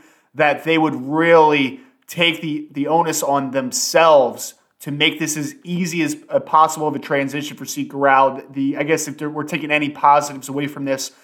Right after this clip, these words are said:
it is a very experienced offensive line outside of the center, so that is going to make things potentially a little easier for him.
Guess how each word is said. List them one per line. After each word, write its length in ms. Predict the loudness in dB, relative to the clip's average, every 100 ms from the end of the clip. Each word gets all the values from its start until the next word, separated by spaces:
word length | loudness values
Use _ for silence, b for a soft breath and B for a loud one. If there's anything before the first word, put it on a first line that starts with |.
| b b b b _
it 100 | 0
is 180 | 0 2
a 40 |
very 200 | 4 2
experienced 460 | 0 -2 -2 2 4
offensive 360 | 4 2 0
line 200 | 2 4
outside 420 | 2 0 2 4 2
of 60 |
the 60 | 0
center, 320 | 0 2 0
so 140 | 0
that 120 | 2 2
is 140 | 0
going 260 | 0 0 0
to 100 | -6
make 280 | -4 -4
things 380 | -4 -6 -6 -8
potentially 580 | -14 -12 -4 -4 -4 -8
a 40 |
little 240 | -4 -4 -4
easier 280 | -8 -12 -18
for 240 | -18
him. 80 | -18